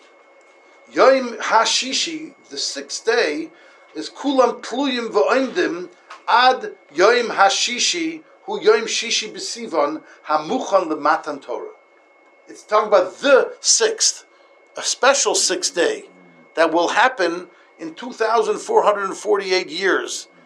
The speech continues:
from creation, and that's the day of Maimed Har Sinai. So, Rabbi Hartman pointed out a very, a pashut question. He says, "Why is this a davar acher? Why is it something else?" They both point to Torah.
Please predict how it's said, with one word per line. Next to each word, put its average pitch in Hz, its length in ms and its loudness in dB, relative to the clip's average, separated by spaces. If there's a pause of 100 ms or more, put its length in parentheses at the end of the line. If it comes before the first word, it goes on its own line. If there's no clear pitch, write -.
(100)
from 175 280 -2
creation, 185 720 -4 (400)
and 143 120 -14
that's 190 280 -2
the 160 140 -14
day 185 260 -6
of 143 180 -4
Maimed 185 420 -2
Har 147 140 -2
Sinai. - 400 -14 (2250)
So, 90 320 -16 (800)
Rabbi - 180 -18
Hartman 151 340 -2
pointed - 420 -8
out - 260 -4
a 107 40 -14
very, 110 380 -10
a - 580 -18
pashut 151 320 -2
question. - 520 -2 (440)
He - 60 -20
says, 139 240 -10 (400)
"Why 147 160 0
is 190 140 -6
this 202 140 -4
a 185 100 0
davar 175 340 2
acher? 160 320 2
Why 147 120 6
is 185 180 -2
it 185 80 -4
something 185 320 -2
else?" 208 280 4
They 165 120 2
both 226 360 0
point 202 300 -8
to 220 80 -10
Torah. 247 420 2